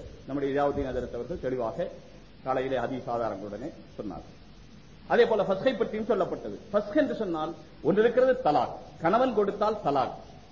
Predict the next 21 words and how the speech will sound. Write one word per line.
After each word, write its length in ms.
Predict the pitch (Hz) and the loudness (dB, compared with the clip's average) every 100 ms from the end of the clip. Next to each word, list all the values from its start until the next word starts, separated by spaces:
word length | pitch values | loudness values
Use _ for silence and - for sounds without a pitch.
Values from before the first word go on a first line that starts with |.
| - | -4
மனைவி 500 | 127 165 262 285 247 131 | 2 4 6 4 2 0
வாங்கி 360 | 139 220 285 277 | 2 4 4 4
கொண்டால் 380 | 247 226 247 247 | 2 4 2 2
அதற்கு 320 | 185 165 - | 0 0 -4
பெயர் 280 | 185 196 196 | -4 -4 -2
ஹுலா. 280 | 185 147 104 - - - - - - - | -2 -2 -2 -10 -18 -20 -20 -20 -20 -2
பணம் 260 | 240 285 240 | 2 4 6
கொடுத்து 340 | 214 - 294 | 4 4 0
வாங்கினால் 460 | 277 196 147 135 135 - | 0 2 2 2 -2 -4
அல்லது 220 | 262 320 | -2 -2
சும்மாவே 440 | - 277 277 269 294 | 2 4 6 4 4
புருஷன்ட்ட 400 | 247 226 240 262 | 0 0 0 0
தலாக் 360 | 208 220 - - | 0 0 -2 2
கேட்டு 280 | 269 - 196 | 4 4 2
வாங்கினான், 380 | 143 123 113 - - - 151 | 2 0 -6 -10 -18 -6 2
இவரா 240 | 220 247 | 6 6
கொடுத்தா 320 | 240 190 185 | 4 2 2
அதுக்கு 220 | 156 151 180 | 0 0 -2
பேர் 200 | 190 180 | -2 0
தலாக், 320 | 202 247 - - - - | 2 2 -2 -14 -18 -6
அவ 300 | 139 165 | 0 2